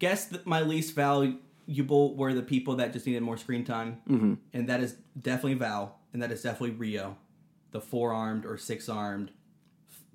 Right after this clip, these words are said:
Speaker 1: pilot ship flying dude.
Speaker 2: Dude, I thought he was awesome.
Speaker 1: He
Speaker 2: I thought he was witty.
Speaker 1: Yes.
Speaker 2: I thought he was fun.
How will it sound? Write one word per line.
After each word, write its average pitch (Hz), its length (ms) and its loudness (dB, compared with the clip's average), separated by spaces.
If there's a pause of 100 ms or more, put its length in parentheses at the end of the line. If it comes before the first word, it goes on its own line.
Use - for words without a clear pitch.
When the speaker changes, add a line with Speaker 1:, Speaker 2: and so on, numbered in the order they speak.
(120)
Speaker 1:
pilot 127 500 0
ship - 300 -2
flying 107 340 -2
dude. 98 300 -12 (400)
Speaker 2:
Dude, 135 280 6
I 175 140 10
thought 359 200 8
he 208 120 8
was 160 160 10
awesome. 127 540 8
Speaker 1:
He - 60 6
Speaker 2:
I 135 40 6
thought 156 160 8
he 175 80 8
was 131 200 6
witty. 160 580 8 (100)
Speaker 1:
Yes. 151 240 4
Speaker 2:
I 147 80 10
thought 147 220 10
he 165 140 8
was 131 400 8
fun. 170 800 6